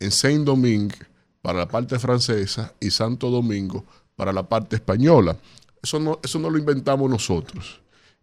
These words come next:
Y la presencia de la heredad africana tampoco es nuestra. Esa heredad africana viene razo-, a razón de, el,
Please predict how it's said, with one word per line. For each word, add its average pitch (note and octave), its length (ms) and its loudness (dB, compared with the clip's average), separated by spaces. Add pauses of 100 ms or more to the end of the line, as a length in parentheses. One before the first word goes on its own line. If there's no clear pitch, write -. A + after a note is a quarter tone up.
Y F#2+ 80 -4
la G#2 140 0
presencia C#3+ 500 0
de D3 60 2
la C#3+ 80 2
heredad C3+ 260 0
africana C3 680 -2 (160)
tampoco A#2+ 500 -4
es A#2 60 0
nuestra. C3 440 -4 (880)
Esa F#2 240 -2
heredad B2 240 0
africana C3+ 600 -2 (220)
viene B2 400 -2
razo-, C3 420 -4
a B2 140 0
razón B2+ 500 -2 (480)
de, A2 520 0 (140)
el, A2+ 500 -4